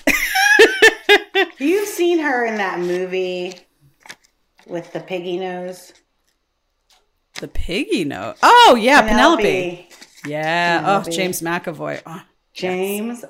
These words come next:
Speaker 1: yes.
Speaker 2: McAvoy. Um, <clears throat> but, like, that was very disturbing.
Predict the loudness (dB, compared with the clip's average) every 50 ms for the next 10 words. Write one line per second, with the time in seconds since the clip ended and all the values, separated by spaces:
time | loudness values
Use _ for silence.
0 | _ _ -16 -14 -14 -12 -12 -12 -14 -14 -14 -12 -12 -12 -12 -12 -14 -10 -8 -8
1 | -6 -6 -8 -12 -16 -20 _ -6 -4 -4 -2 -2 -2 -4 -6 -8 -10 -10 -10 -8
2 | -6 -4 -4 -2 -2 -4 -4 -6 -10 -8 -6 -6 -4 -2 -4 -4 -4 -6 -6 -6
3 | -4 -4 -4 -6 -6 -6 -4 -4 -4 -4 -6 -8 -10 -10 -10 -10 -10 -8 -8 -8
4 | -8 -8 -10 -12 -14 -16